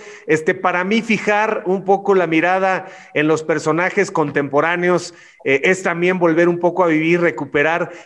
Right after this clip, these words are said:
grandes historias. Y para el público que nos sigue aquí en este canal, que ya somos más de doscientos veinte mil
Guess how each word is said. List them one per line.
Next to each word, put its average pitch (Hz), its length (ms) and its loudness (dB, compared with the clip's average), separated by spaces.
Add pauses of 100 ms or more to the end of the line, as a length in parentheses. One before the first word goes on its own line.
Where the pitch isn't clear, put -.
grandes 165 400 0
historias. 196 380 0
Y 180 60 -2
para 175 180 0
el 170 100 2
público 240 400 0
que 175 100 -2
nos 160 180 0
sigue 220 280 2
aquí 185 320 0
en 180 80 2
este 180 240 0
canal, 165 420 -2
que 143 120 -2
ya 156 100 2
somos 165 300 0
más 165 180 0
de 170 100 2
doscientos 165 460 0
veinte 139 320 -2
mil 165 320 0